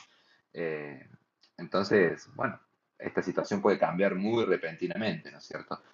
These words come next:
Eh, lo que otra cosa que comenta, que el, el costo de importación es muy barato debido a la, a, a las restricciones cambiarias que hay en Argentina. Para una, para una persona que llega con capital extranjero, eh, sí realmente es, es,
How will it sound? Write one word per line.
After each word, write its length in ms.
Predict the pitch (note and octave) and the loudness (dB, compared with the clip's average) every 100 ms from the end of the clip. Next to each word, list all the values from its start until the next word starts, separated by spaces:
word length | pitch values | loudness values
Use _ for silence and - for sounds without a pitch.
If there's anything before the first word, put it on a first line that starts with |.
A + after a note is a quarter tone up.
| - _ - | -20 _ -14
Eh, 260 | D2 C#2 | -6 -2
lo 140 | C#2+ D#2+ | 0 2
que 100 | D#2+ | 4
otra 200 | D#2+ E2 | 4 6
cosa 240 | F#2 E2+ | 4 2
que 100 | D#2+ | 0
comenta, 560 | - D2+ E2 F#2+ G2 F2+ | 2 4 2 0 0 0
que 160 | D#2 | 0
el, 120 | C#2+ C#2 | -2 -2
el 180 | D2 - | -4 0
costo 320 | F2+ - E2+ | 0 2 0
de 100 | D#2+ | 0
importación 760 | D#2+ E2 D#2+ D#2+ D#2 - G2+ | -4 -2 -2 -2 -4 0 0
es 120 | F2+ F2+ | 0 -4
muy 140 | F#2 | 0
barato 580 | F2+ F#2+ G2+ B2 A#2+ - _ _ - | 2 2 2 0 -2 -8 _ _ -16
debido 640 | E2+ E2+ E2+ F2 G2+ G2+ | -10 0 2 4 4 6
a 60 | F#2+ | 6
la, 80 | F2 | 4
a, 480 | - - E2 - D#2 | 0 -8 -10 -10 -12
a 80 | |
las 180 | D#2+ D#2 | -8 -8
restricciones 560 | D#2+ - E2+ - F#2 F#2 | -8 -6 -6 -2 -4 -2
cambiarias 580 | E2 D#2+ G2 A#2 G#2 E2+ | -4 -2 2 4 2 -2
que 100 | E2 | -8
hay 60 | |
en 80 | D#2+ | -8
Argentina. 560 | - D2+ D2+ D#2 D2+ - _ _ _ - | -12 -14 -10 -10 -10 -14 _ _ _ -4
Para 160 | C#2+ - | -2 0
una, 520 | E2+ E2 D#2+ D#2 D2+ | 0 0 0 -2 -4
para 140 | D#2+ | -4
una 100 | F2+ | -2
persona 340 | F2 E2 F#2 F2+ | -2 -2 -4 -4
que 120 | E2+ | -2
llega 300 | E2+ F2+ F2+ | 2 2 0
con 160 | F2 D#2+ | -6 -10
capital 400 | D2+ E2+ E2+ E2 | -6 -2 0 -2
extranjero, 800 | - E2+ E2+ - G2 F#2+ A2 - _ _ _ _ _ _ _ - | -2 -2 -2 2 4 6 4 2 _ _ _ _ _ _ _ -2
eh, 440 | F#2 E2+ E2 E2 | 2 2 0 -4
sí 220 | - G#2 | -2 0
realmente 500 | G2 F2 F2 F2+ F2 | 2 2 0 -6 -6
es, 220 | E2 - - | -8 -10 -16
es, 420 | E2+ - - | -18 -16 -18